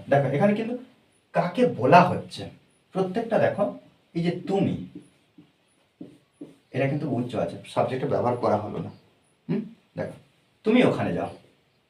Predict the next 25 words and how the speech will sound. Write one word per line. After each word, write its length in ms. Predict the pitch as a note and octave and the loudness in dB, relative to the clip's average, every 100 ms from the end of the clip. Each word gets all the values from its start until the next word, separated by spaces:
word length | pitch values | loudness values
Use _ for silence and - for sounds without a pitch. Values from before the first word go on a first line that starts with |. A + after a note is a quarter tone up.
| _ _ | _ _
তুমি 140 | G3 G3+ | 0 2
ওখানে 180 | C#3+ C#3 A2 | 2 0 -2
যেও 140 | - | -4
না, 120 | - - - _ _ | -8 -12 -20 _ _
তুমি 140 | - G3 G3 | -2 0 2
এখানে 180 | G3 G3 | 2 0
এসো, 140 | F#3+ A3+ - _ _ _ | -2 -8 -12 _ _ _
তুমি 160 | E3 D#3 | -2 0
ওখানে 200 | D3+ F3+ A#3 - - _ _ _ _ _ _ A2+ | 0 0 -2 -6 -18 _ _ _ _ _ _ -6
এসো 160 | A2 F#2+ | -4 -6
না, 60 | F2+ F#2 - - | -8 -14 -20 -4
তুমি 160 | D3+ C4 - - B2+ | -2 0 -4 -10 -6
এখানে 220 | C3 D#3+ D4 - G#2 | -2 -2 -4 -6 -10
এসো 160 | G#2 G2+ | -10 -8
না। 80 | F#2+ | -2
তাহলে 180 | A#2+ D3 - - - F3+ | 2 4 2 -4 -6 0
এখানে 160 | G#3+ G#3+ | 4 4
আমরা 120 | G3+ | 2
কি 60 | G3 D#3+ | 0 -2
করব? 120 | D3+ F#3 | -2 2
না, 60 | - B2+ - _ _ _ | 2 2 -4 _ _ _
এই 100 | - C#3+ | -2 0
যে 60 | C#3+ - D#3+ | 0 0 2
ওখানে 260 | F3 F4 B2+ - | 6 8 6 6
যাও, 160 | - | 4